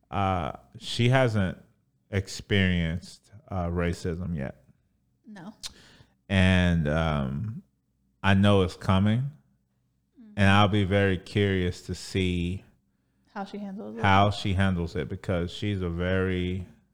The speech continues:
Speaker 1: smart
Speaker 2: Yeah. She's witty. I think we have a lot to do with her wittiness, too. It's like how fast she can come back and how much she understands sarcasm, which I appreciate.
Speaker 1: Yeah, so,
Speaker 2: You know?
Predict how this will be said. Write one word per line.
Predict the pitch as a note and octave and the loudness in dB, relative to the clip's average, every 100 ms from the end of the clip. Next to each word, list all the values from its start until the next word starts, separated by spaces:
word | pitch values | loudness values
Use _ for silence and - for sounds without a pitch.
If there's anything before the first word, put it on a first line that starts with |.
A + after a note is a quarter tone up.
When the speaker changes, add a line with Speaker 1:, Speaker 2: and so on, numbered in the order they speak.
| _ _ _ | _ _ _
Speaker 1:
smart | F#2 F2 F#2 G#2 - _ _ - | -4 -2 0 -2 -10 _ _ -4
Speaker 2:
Yeah. | G#3+ F#3+ - _ _ _ _ _ _ _ _ _ _ _ | -2 -2 -10 _ _ _ _ _ _ _ _ _ _ _
She's | - B3+ A3+ | -4 -2 0
witty. | F#3 F#3+ A3+ | 0 0 -2
I | G#3+ | 0
think | G#3+ G3 | 0 0
we | |
have | G3+ G3 | -2 -4
a | G3 | -6
lot | - - | -10 -14
to | |
do | G#3+ G3 | -12 -12
with | - | -12
her | - | -12
wittiness, | - - - G#3+ _ | -12 -12 -14 -16 _
too. | A3 G#3 G#3+ | -12 -10 -8
It's | G#3 | -10
like | G3+ | -10
how | - F#3+ | -8 -6
fast | G3 F#3+ - | -6 -6 -8
she | A3 | -8
can | F#3+ | -6
come | G3+ F#3 | -4 -2
back | F3+ F#3 | -2 -4
and | G3+ | -6
how | F#3+ G3+ | -4 -2
much | F#3+ - | -2 -6
she | - G3 | -8 -8
understands | F#3+ F#3 F#3 G3 F#3+ - | -4 -4 -4 -6 -6 -4
sarcasm, | F#3 F#3 F#3+ G3 G#3+ G#3+ | -6 -6 -6 -2 -2 -2
which | F#3+ G3 | -2 -4
I | F#3+ | -6
appreciate. | - G3 F#3 G#3+ A3 C4 _ | -4 -4 -4 -4 -6 -8 _
Speaker 1:
Yeah, | C#3 A#2 | 6 6
so, | - B2 - | 6 4 4
Speaker 2:
You | |
know? | G#3 | 2